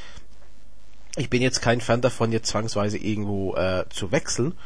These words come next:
Ähm, also jetzt kein Aufruf, jetzt <laughs> das alles zu ändern. Aber ich würde mir schon einfach die Angebote anschauen. Man weiß ja nie, ob es eines Tages dann doch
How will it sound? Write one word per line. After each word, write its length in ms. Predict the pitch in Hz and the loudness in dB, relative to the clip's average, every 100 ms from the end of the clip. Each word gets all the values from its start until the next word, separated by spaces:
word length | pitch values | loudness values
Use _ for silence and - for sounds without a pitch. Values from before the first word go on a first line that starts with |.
| - - - - | -8 -8 -6 -4
Ähm, 320 | 95 95 95 | -2 -2 -4
also 200 | 95 95 | -4 -2
jetzt 360 | 104 101 - - | -2 -2 -2 -2
kein 260 | - 104 107 | 0 0 2
Aufruf, 480 | 120 - 117 - - | 0 0 -4 -4 -4
jetzt 340 | - - - - 135 - | -2 -2 -4 -4 -4 -4
<laughs> 240 | - 113 | -4 -2
das 180 | 113 - | -2 -2
alles 400 | 107 107 - - 139 123 | 0 0 0 0 0 -2
zu 160 | - - | -2 0
ändern. 340 | 107 110 160 - | 0 2 0 4
Aber 360 | 127 151 156 - | 6 8 6 4
ich 140 | 170 | -2
würde 180 | 160 170 | 0 0
mir 40 | |
schon 240 | - 151 143 | 2 2 2
einfach 240 | 135 135 | 2 -2
die 160 | - - | -2 -2
Angebote 720 | 117 120 113 107 104 104 104 - - - - - - - | -2 -2 -2 -2 0 0 0 -4 -8 -6 -6 -6 -6 0
anschauen. 840 | - 113 120 - 95 82 69 69 | 2 2 0 0 0 0 -2 -4
Man 120 | 92 98 | -4 -2
weiß 240 | 98 - | -2 0
ja 80 | 98 | -2
nie, 300 | 101 127 117 | -2 0 2
ob 140 | 104 | 2
es 80 | - | 2
eines 260 | 98 117 110 | 2 2 0
Tages 340 | 107 110 107 | 0 0 -2
dann 220 | 92 92 - | -4 -4 2
doch 320 | 208 - | 2 2